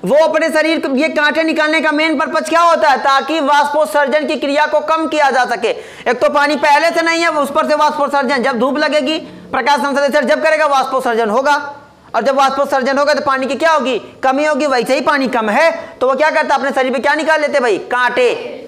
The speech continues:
और वो अपने शरीर को कांटेदार बना लेता है, जिसकी वजह से वाष्पोत्सर्जन की क्रिया क्या होती है, धीमी पड़ जाती है। और जब वाष्पोत्सर्जन की क्रिया धीमी पड़ जाती है तो इसका जीवन काल बढ़ जाता है। समझ गए?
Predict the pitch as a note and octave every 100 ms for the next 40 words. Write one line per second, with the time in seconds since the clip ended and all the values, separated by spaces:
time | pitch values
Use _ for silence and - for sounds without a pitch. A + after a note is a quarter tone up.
0 | - A#3 C4 C#4 C#4 C#4+ C#4 C#4 C#4 C#4+
1 | B3 D4 D#4+ D4 C#4 C4+ C4 C4+ B3 B3+
2 | C4+ C4 C4 C4+ B3+ B3 C4 B3+ B3 A3+
3 | A#3 C4 A3+ B3 C4 D#4 D4+ C4+ G#3 -
4 | - - D#3+ B3 D#4+ D#4 B3 F3 D3+ C3
5 | C#3 - - - - A3+ B3 B3+ B3 B3+
6 | B3+ A#3+ B3 A3+ A3+ G3+ F#3+ D4+ D4+ D#4+
7 | D#4 C#4+ D4+ C4 - - F#3+ F#3 F#3 F#3+
8 | E3 E3 D3+ C3+ C3 B3 D#4 D4 C#4+ C4+
9 | C4 - - _ _ _ - - B3+ C4+
10 | E4